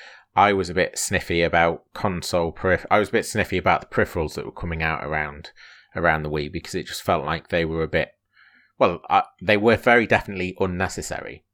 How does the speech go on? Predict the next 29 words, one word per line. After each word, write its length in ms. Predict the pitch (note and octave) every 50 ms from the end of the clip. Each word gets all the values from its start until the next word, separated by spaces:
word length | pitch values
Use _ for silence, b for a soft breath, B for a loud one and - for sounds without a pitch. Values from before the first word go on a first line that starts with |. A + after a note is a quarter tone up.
| _ - - - -
Certainly 480 | - - - F#2+ F2 A#1 D2 D#2+ E2
those 340 | D#2+ E2+ E2+ E2 D#2 - - - _ -
sports 560 | - - - - - F#2+ F2 F2 - - -
ones 300 | D#2+ D2+ C#2+ C#2 C#2 -
that 120 | - - -
you 60 | -
could 120 | - - -
get 120 | C#2+ -
at 60 | D#2
Argos 480 | D#2 D#2+ E2 E2 D#2 - D#2+ C#2+ - -
for 140 | - - D2+
a 40 |
fiver 560 | - - F2 E2 E2 E2 D#2+ D#2 D2+ D2 D2+ - - -
and 200 | - D#2+ D#2 D#2
get 180 | E2+ - -
five, 400 | - - F2 E2+ D#2 D#2+ - - B B B B B B
five 260 | - - F#2+ F2 -
different 300 | - - - - E2 -
sports 420 | - - - - G#2 D#2 - - -
peripherals, 720 | - - D#2+ - - - D#2+ D#2+ D#2+ D#2+ - - - - B B B B B B B B B B _ _ -
like 180 | F2 E2+ -
a, 220 | F#2 F2 E2 D#2+ -
a 200 | C#2+ D#2 E2+ E2 - _ _ _ _ _ _ _
ta-, 320 | - - G#2+ F#2+ E2 E2 -
a 120 | - F2+ -
tennis 340 | - - G#2 F#2+ E2+ -
bat 320 | - - - - - - -
or 80 | -
something, 320 | - - - C2+ E2 E2